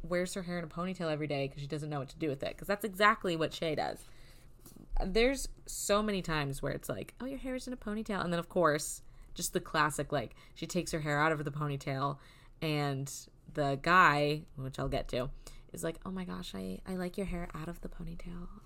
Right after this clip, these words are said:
And I'm like, "Oh my God, come on." So she's, like, your classic nerd, but she's a nerd for public radio.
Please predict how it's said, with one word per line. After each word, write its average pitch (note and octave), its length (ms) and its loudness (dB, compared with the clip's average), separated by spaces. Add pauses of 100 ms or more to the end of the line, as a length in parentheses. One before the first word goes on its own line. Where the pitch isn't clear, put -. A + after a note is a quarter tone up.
(100)
And - 20 -10
I'm F3 120 -10
like, F3+ 240 -8
"Oh G#3 180 -6
my C#3 140 -2
God, F3 480 2 (720)
come A3+ 140 2
on." G3+ 240 8
So B3 100 2
she's, D#4+ 260 4
like, D#4+ 200 6
your C#4 100 0
classic G#3+ 440 2
nerd, D3+ 400 2
but D#3 300 6 (800)
she's F#3+ 220 0
a F#3 40 0
nerd F3 420 4 (320)
for D#3 420 6 (100)
public C#3 340 -4
radio. D#2+ 460 -4